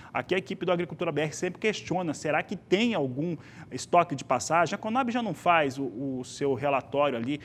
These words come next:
de oferta e demanda aqui da Conab já há muitos meses, né? Não tem isso, então dados oficiais não tem. O que nós temos são das consultorias, empresas de análise privada, e por ali a gente olha que é meio difícil,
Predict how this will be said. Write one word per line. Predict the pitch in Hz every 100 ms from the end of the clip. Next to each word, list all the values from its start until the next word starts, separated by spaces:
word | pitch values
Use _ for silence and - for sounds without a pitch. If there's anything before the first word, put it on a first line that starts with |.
| - -
de | 117
oferta | 139 - 147 143
e |
demanda | 131 120 131 147
aqui | 127 151
da | 143
Conab | 139 127 127 180
já | 185
há | 254
muitos | 262 202 208 233 240 185
meses, | 139 135 120 117
né? | - 117
Não | 143 151
tem | 143 180 180 156
isso, | 202 170
então | 180 180
dados | 151 151 143
oficiais | - 143 127 123
não | 180 226
tem. | 185 247 - - -
O |
que | 175
nós | 175 170 -
temos | 165 156 143
são | 151
das | 143 143
consultorias, | - 151 - 147 135 139 143 123
empresas | 127 127 131 113
de |
análise | 123 127 123 131
privada, | 190 170 165 214 185 - -
e | 254
por | 247 247
ali | 254 185
a | 190
gente | 220 -
olha | 220 165 180
que | 220 240 262 - -
é | - 165
meio | 190 180 165
difícil, | 185 170 233 160 147 -